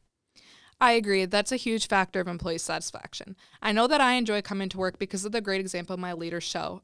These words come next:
I work for a larger retail company, and my leaders make work enjoyable. I've always had such a good relationship with my leaders because they do such a great job in leading me. I know some of my friends and peers dislike their jobs because they don't have a good relationship with their managers.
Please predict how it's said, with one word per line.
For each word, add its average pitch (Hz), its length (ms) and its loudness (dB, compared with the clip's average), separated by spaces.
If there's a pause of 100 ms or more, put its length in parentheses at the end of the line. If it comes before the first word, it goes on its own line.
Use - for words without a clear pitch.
I 208 80 2
work 214 240 0
for 254 140 -4
a 254 80 -2
larger 202 380 -2
retail 175 340 -4
company, 185 420 -6
and 180 160 -8
my 175 120 -2
leaders 180 420 -4
make 175 320 -4 (100)
work 175 300 -10
enjoyable. 143 560 -12 (260)
I've 190 140 -4
always 202 200 0
had 233 120 -4
such 214 160 -6
a 208 60 -8
good 196 120 -4
relationship 185 480 -4
with - 120 -6
my 196 100 -2
leaders 175 380 -2
because 185 320 -6
they 185 80 -2
do 180 120 -4
such 185 220 -6
a 185 60 -6
great 175 200 -4
job 165 380 -6 (100)
in 170 300 -8 (160)
leading 165 340 -10
me. 156 220 -12 (400)
I 202 120 2
know 202 120 2
some 240 200 0
of 247 80 0
my 254 120 2
friends 202 300 -2
and 208 100 -2
peers 185 300 -2
dislike 175 380 -4
their 196 100 -4
jobs 170 320 -4
because 175 200 -8
they 180 80 -2
don't 190 140 -2
have 208 100 -6
a 208 60 -2
good 180 180 -2
relationship 165 600 -6
with 156 100 -14
their 156 120 -10
managers. - 600 -12